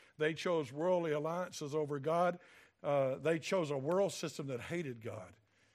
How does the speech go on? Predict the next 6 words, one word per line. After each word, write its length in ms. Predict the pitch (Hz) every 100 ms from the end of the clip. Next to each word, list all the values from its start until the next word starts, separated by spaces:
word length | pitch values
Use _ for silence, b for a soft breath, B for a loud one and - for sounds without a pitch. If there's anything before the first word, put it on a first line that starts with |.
| b b _
But 160 | 143 147
God 420 | 139 156 170 165 -
will 320 | 139 165 170
not 440 | 151 143 151 156
let 360 | 120 135 147 -
sin 480 | - 135 139 131